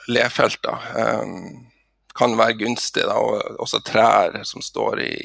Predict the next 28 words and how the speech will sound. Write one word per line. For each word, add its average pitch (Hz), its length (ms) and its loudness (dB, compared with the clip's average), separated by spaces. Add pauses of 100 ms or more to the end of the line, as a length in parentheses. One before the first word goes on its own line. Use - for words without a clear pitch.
(140)
i - 80 -6
åpne - 380 -4
landskapet. - 580 -6
For - 140 -2
det 127 80 0
her 151 180 2
er - 220 0 (100)
plasser - 320 -2
der - 240 0
kråker 127 400 -4
kan 120 160 -8
sette - 240 -6
seg, - 240 0
og, - 320 -2
eh, - 880 -12 (1300)
og - 220 -4
da - 120 4 (120)
ha - 160 2
bedre - 520 0
oversikt - 720 -4
da. - 80 -12 (320)
Ehm, - 380 -4 (340)
vipa 139 380 2
for 120 100 -6
eksempel, 107 320 -2
den 151 140 4
er - 20 2
veldig 113 260 2